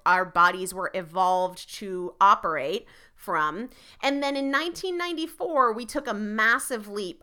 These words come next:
up to about fifty-five grams per day. And, uh, guys, remember, this is just fructose, okay? Now,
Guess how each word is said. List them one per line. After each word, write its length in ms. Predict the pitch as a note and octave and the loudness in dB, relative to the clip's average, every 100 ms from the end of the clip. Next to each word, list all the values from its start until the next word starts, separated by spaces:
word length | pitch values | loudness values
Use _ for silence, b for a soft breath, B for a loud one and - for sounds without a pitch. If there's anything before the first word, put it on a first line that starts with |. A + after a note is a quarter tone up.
| - | 0
up 240 | G#3+ - | 0 0
to 220 | - A3+ | -10 -6
about 420 | G#3 F3+ - - - | 2 2 0 -12 -10
fifty-five 960 | F4 - F4+ F#4 C4+ A3+ G#3+ A3 G#3+ G3+ | -10 -8 -8 -4 0 2 2 -2 -8 -14
grams 460 | F#3+ G3+ G3 G3+ - | -8 -4 -4 -6 -6
per 160 | G#3+ | -6
day. 180 | G#3 B3 | -4 -4
And, 80 | A3+ | -4
uh, 60 | |
guys, 340 | A3 G#3+ G#3 G3 B - | 0 0 0 -6 B -6
remember, 340 | B3+ C4 A3+ | -2 0 0
this 240 | G#3+ C#4+ F4+ | -2 -4 -4
is 140 | D#4 | -6
just 480 | - B3+ B3 - - - | -8 0 0 0 -10 -6
fructose, 720 | A#3 - - F3+ E2 - - - - | -6 -6 -8 -6 -6 -8 -10 -14 -14
okay? 520 | G#3+ G#3+ F#3+ G#3+ C4+ b b b b b | -10 -4 -4 -4 -8 b b b b b
Now, 800 | A3+ A#3+ C#4+ F#4 G#3+ D#3+ G3+ D4 | -2 2 6 6 8 6 4 0